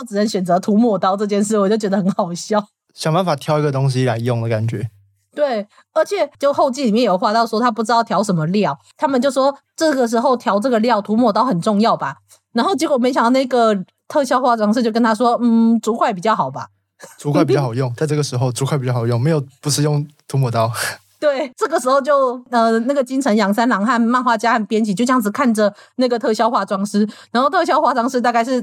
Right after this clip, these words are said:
Speaker 1: 感受到了那个压力，然后就说：“呃，但是我们也会用涂抹刀啦。” <laughs> 然后我就觉得超好笑的。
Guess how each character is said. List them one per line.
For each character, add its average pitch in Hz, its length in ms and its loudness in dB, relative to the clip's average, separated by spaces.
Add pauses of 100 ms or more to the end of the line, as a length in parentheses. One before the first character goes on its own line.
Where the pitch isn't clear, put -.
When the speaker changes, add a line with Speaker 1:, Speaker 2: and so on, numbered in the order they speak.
Speaker 1:
感 190 200 -2
受 233 160 2
到 233 160 0
了 202 100 0
那 214 80 -2
个 208 100 0
压 185 280 2
力， 185 200 -4 (140)
然 214 100 0
后 247 60 2
就 302 100 0
说 277 240 2
：“呃， 220 640 4
但 320 200 -2
是 330 120 -4
我 285 160 2
们 214 140 4
也 196 100 2
会 247 140 2
用 269 160 0
涂 247 100 -2
抹 214 240 2
刀 175 260 2
啦。” 165 200 0 (260)
<laughs> 740 280 -2
然 311 120 4
后 370 80 4
我 320 80 -2
就 392 160 -8
觉 330 140 -4
得 381 100 0 (380)
超 - 100 -2 (180)
好 277 80 -4
笑 330 300 0
的。 - 180 0